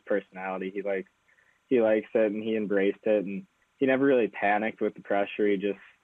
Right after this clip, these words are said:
I mean, he knew it was there, but, uh, he's,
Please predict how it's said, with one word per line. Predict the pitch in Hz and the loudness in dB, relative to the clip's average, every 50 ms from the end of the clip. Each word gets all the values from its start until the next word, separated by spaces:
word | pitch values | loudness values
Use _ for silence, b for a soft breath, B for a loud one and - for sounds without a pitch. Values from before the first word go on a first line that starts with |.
| - 110 120 | -20 -14 -10
I | 110 | -6
mean, | 110 107 104 | -6 -4 -4
he | 110 113 113 | -4 -4 -2
knew | 113 113 117 113 | 0 2 2 2
it | 107 104 101 | 2 0 0
was | 101 101 | 0 0
there, | 104 101 104 107 113 | 2 4 4 4 2
but, | 104 101 95 87 - - b b b b b _ _ _ - | 2 0 -4 -4 -8 -12 b b b b b _ _ _ -8
uh, | 95 92 90 85 82 82 80 82 - - - _ _ _ _ _ _ _ _ _ _ | -6 -6 -4 -4 -4 -6 -6 -8 -10 -14 -20 _ _ _ _ _ _ _ _ _ _
he's, | - 120 117 107 101 | -2 -2 -2 -2 -2